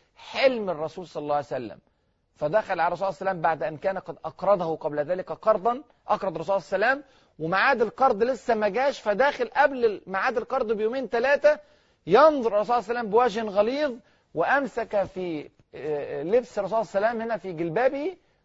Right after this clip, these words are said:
وجذبه وقال: "أعلم أنكم أي، يا بني عبد المطلب قوم مطل، ولقد خبرتكم."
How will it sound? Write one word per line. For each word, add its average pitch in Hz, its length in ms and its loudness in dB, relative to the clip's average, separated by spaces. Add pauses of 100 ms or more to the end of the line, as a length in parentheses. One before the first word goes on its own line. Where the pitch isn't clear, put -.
وجذبه 269 760 4 (260)
وقال: 220 380 2
"أعلم 226 460 0 (120)
أنكم 202 800 -4 (160)
أي، 202 280 -4
يا 190 340 2
بني 214 240 0
عبد 180 240 -4
المطلب 185 460 -6 (140)
قوم 214 680 -2
مطل، 170 460 -6 (320)
ولقد 175 380 -2
خبرتكم." 165 760 -8